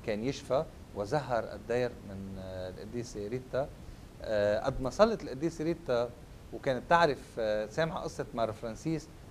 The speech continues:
هيدا الخبرية إذا مخبركم إياها قبل ما أخلص، سامعة بقصة القديس فرانسيس، بس قالت: "أنا مني أهل إنه يصير عندي جروحات المسيح، بس يا رب شاركني بآلامك." بتطير شوكة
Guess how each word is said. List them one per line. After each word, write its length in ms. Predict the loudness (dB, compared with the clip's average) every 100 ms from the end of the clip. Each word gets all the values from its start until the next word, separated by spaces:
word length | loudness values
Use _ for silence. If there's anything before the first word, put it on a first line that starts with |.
| 0
هيدا 160 | 2
الخبرية 320 | 2 0 2 2
إذا 140 | 0
مخبركم 340 | -4 -4 -2
إياها 100 | -2
قبل 80 | -2
ما 60 | -2
أخلص، 340 | 0 0 -2 -8 -16 -2
سامعة 340 | 4 6 6 0 -6
بقصة 260 | -8 -8 -8
القديس 220 | -8 -6
فرانسيس، 340 | -8 -8 -8 -10
بس 160 | 2
قالت: 260 | 6 6 6
"أنا 320 | 8 10 8 2 -16 -16 -6 8
مني 280 | 8 8
أهل 320 | 6 6 6 4
إنه 140 | -6
يصير 260 | -4 -2 0
عندي 200 | 0 -2
جروحات 420 | -2 0 4 4 2
المسيح، 480 | -4 -4 -4 -6 -6 -14 -12 2
بس 200 | 2 8
يا 80 | 12
رب 200 | 12 10 -6 -18 -2
شاركني 420 | 6 8 6 0
بآلامك." 500 | -2 0 0 0 -2 -8 -16 -16 -8 -8
بتطير 320 | 0 2 2
شوكة 460 | 2 0 0 -6